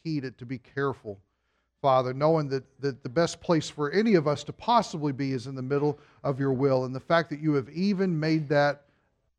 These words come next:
a, a thing, the fact that that's even something that we can say, "Yes, we, we can move in that direction." Father, what a beautiful expression of your love for people, Lord. So help us, Lord. Uh, enlighten us, we pray it in Jesus' name, amen.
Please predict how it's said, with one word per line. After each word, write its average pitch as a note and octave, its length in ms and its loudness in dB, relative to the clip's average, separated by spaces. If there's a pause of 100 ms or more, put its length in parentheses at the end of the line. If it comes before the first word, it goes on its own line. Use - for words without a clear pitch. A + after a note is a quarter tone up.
(120)
a, C3 40 -6 (120)
a C#3+ 100 -4 (220)
thing, C#3 420 2 (120)
the D3+ 100 -4
fact F#3+ 240 2
that D#3+ 140 -10
that's E3 280 -2
even F3+ 320 -2
something D#3 460 -4
that C3 140 -10
we D3+ 160 0
can C3 160 -10
say, C#3 280 -4
"Yes, B2+ 540 -4
we, C3+ 180 -6
we C#3+ 160 -2
can D3 140 -10
move C#3 280 0
in B2+ 80 -10
that B2 160 -6
direction." A#2+ 460 -8 (420)
Father, E3+ 220 6
what F3 140 2
a D3+ 60 0
beautiful C#3+ 420 0
expression B2+ 460 -8
of A#2 100 -10
your B2 140 -4
love A#2+ 280 -4
for A#2 120 -20
people, G#2+ 440 -14
Lord. G#2+ 300 -12 (540)
So C3 140 -8
help E3+ 220 4
us, E3 200 0
Lord. F3 340 2 (300)
Uh, G#2 300 -18 (260)
enlighten C3+ 400 -4
us, C#3 120 -14
we B2+ 100 -16
pray C3+ 160 -8
it A2+ 100 -14
in A2+ 80 -20
Jesus' A2 420 -16
name, A2 160 -12
amen. A2+ 240 -16